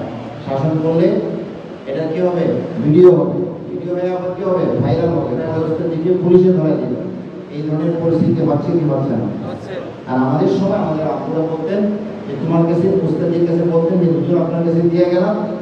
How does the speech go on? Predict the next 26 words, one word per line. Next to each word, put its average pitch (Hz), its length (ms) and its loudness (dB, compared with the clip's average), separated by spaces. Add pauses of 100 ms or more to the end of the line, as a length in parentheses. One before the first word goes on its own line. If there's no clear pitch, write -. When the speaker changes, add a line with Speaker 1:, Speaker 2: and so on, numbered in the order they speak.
(140)
Speaker 1:
আর - 160 -8
টিভি 170 260 -2
ফেরত 170 180 2
দিলেই 147 240 2
হবে 113 260 2
আমার।" 107 240 -4 (1200)
বলতেন 143 320 4
কি 151 60 4
বলতেন 127 340 0
না? 107 120 -6 (600)
উস্তাদিরাও 185 600 0
আমাদেরকে 180 840 -2 (300)
ইচ্ছা 185 340 -2
মতো 202 280 2
শাসন 160 320 -2 (100)
করতেন। 127 420 -6
আলহামদুলিল্লাহ, 151 600 -2 (280)
তাদের 165 180 -2
শাসনে 170 500 -2
আজকে 156 220 -4
আমরা 147 140 -2
মানুষের 139 580 0
কাতারে 156 300 -2
আসছি। 127 300 -4 (880)
উস্তাদিরা 156 540 0
যদি 190 340 0